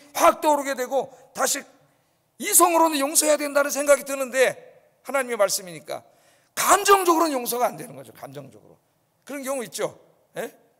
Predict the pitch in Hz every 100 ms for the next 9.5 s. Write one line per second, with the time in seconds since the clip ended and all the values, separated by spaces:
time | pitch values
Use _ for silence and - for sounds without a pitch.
0 | _ - - 151 156 147 110 131 147 143
1 | 127 127 95 95 _ - 80 _ _ _
2 | _ - - 233 381 339 330 311 294 294
3 | 302 285 143 - _ - 311 320 311 285
4 | - 277 262 254 254 285 277 240 240 220
5 | 330 349 - 262 247 - 240 262 240 208
6 | 247 - _ _ _ _ _ 226 311 381
7 | 381 285 240 247 240 170 185 220 143 113
8 | - 277 247 254 415 285 269 285 - 269
9 | - 233 370 311 135